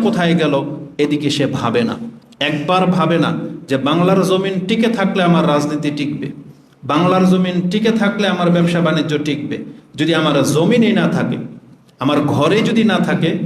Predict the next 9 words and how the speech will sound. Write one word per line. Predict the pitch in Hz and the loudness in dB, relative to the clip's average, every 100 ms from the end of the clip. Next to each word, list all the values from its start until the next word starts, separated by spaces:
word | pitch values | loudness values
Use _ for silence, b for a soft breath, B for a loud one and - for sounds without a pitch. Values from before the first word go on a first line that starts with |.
| - - - | -8 -10 -2
তাহলে | 170 165 165 | 0 2 2
সেখানে | - 151 147 139 131 - - - | 0 -2 -2 -2 -2 -4 -6 -6
আমার | 139 156 156 143 - 143 | -4 0 0 0 0 0
এই | 143 | 0
চিন্তা | 147 156 151 | 0 0 0
ভাবনায়, | 139 131 131 131 127 | 0 0 0 0 0
শান | 127 143 143 | 0 -2 0
শৌকতে | 143 135 135 120 120 | 0 -2 -4 -4 -2
ব্যস্ততা | 135 131 135 127 117 | -2 -2 -4 -4 -6